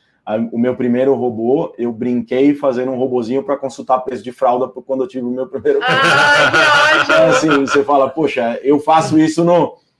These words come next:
Speaker 1: Antes eu ia lá e fazia umas pesquisas,
Speaker 2: Aham.
Speaker 1: colocava.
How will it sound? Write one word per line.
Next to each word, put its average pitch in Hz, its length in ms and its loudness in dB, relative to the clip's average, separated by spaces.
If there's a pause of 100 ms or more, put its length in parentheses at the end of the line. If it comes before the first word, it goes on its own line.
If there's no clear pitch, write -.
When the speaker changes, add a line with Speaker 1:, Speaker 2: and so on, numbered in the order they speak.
(220)
Speaker 1:
Antes 143 200 2
eu 147 80 6
ia 143 120 6
lá 160 200 4
e 165 40 0
fazia 139 220 -2
umas 135 160 -4
pesquisas, 151 460 -2
Speaker 2:
Aham. 123 280 0
Speaker 1:
colocava. 151 560 0